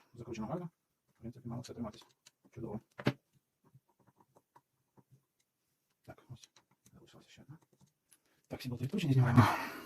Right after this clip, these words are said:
Хоп, дивимось. Ну, що можу сказати?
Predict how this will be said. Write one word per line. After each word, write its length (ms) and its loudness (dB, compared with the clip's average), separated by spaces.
Хоп, 380 -10
дивимось. 560 8
Ну, 220 12
що 200 8
можу 200 10
сказати? 520 2